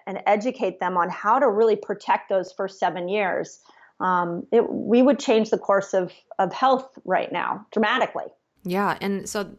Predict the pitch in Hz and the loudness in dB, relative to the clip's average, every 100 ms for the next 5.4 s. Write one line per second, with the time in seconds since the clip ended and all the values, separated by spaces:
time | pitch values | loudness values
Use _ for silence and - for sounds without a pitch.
0 | - 190 185 202 247 202 175 254 302 220 | -18 -12 -8 -6 -6 -4 -2 -4 -2 -4
1 | 160 160 151 196 - - 165 147 147 - | -2 -2 -2 -4 -10 -12 -10 -8 -10 -8
2 | 139 143 - 175 - 214 196 160 156 - | -8 -8 -6 -6 -4 -4 -4 -4 -6 -6
3 | 151 165 170 156 - 156 147 - 151 156 | -8 -6 -4 -6 -6 -10 -10 -6 -4 -4
4 | 175 151 139 170 185 180 151 151 147 147 | -6 -8 -4 0 0 0 -4 -10 -10 -10
5 | 160 151 160 | -6 -8 -8